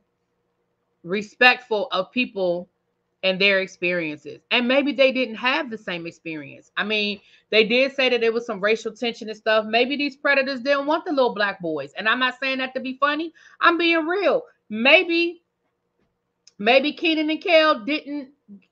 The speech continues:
get approached. Maybe they didn't go through anything like that. I'm not saying they did or they didn't, but just like there were other people on that show that didn't know that what was happening to Drake.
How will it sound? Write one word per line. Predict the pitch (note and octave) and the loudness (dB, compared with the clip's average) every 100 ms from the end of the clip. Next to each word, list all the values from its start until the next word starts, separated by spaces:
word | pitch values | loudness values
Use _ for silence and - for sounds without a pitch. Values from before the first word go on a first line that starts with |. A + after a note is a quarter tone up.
| _ A3 F#3+ | _ -14 0
get | D4+ A#4+ - | 0 0 -2
approached. | B3+ - A#3 D#3 - - - _ _ _ _ _ _ _ _ _ _ _ | -4 -2 -2 -2 -6 -20 -20 _ _ _ _ _ _ _ _ _ _ _
Maybe | F3+ C#4 D#4+ | 0 2 2
they | D#4 D#4+ | 2 2
didn't | B3 F4 D4+ E4 A#3+ | 0 -4 -4 -6 -2
go | C#4+ G#4+ A4 | 0 0 -2
through | D4+ C4 | -4 0
anything | A3 G3 F3+ F#3+ E3+ | 0 -2 -8 -8 -8
like | D#3+ D3 - | -8 -14 -16
that. | C3+ - - | -20 -20 0
I'm | A3 D4 | 2 4
not | D#4 - | 0 -2
saying | - C#4 C4+ | -4 -4 -2
they | B3 | -4
did | G#3 A#3+ | -2 -2
or | A3+ | 0
they | G#3+ G3 | -2 -4
didn't, | F3 E3+ G3 F3 | -4 -4 -6 -2
but | G#3 G3+ - _ _ _ _ _ _ | 0 0 -4 _ _ _ _ _ _
just | C4 C#4+ B3+ | 2 2 4
like | C4 B3 G3+ - - | 4 4 2 -8 -2
there | G3+ B3 | 2 2
were | A#3 | 2
other | A#3+ C4 | 0 0
people | C4 B3 B3 | -4 -6 -4
on | B3 | -4
that | A#3 G#3 - _ - | -4 -8 -12 _ -20
show | - D4+ D#4+ C4 G#3+ F3+ | -4 0 2 0 -2 -4
that | B3 B3 G3+ | -2 -2 -2
didn't | C4+ B3 A#3 | -4 -4 -2
know | A#3+ | -2
that | A#3 G3+ F3+ _ | -2 -4 -10 _
what | G#3 A#3+ A3 | -4 -2 -2
was | A3+ | -4
happening | A#3+ A#3 G3+ G3+ | -4 -4 -8 -12
to | F#3+ | -10
Drake. | F#3 F4+ - | -2 -2 -4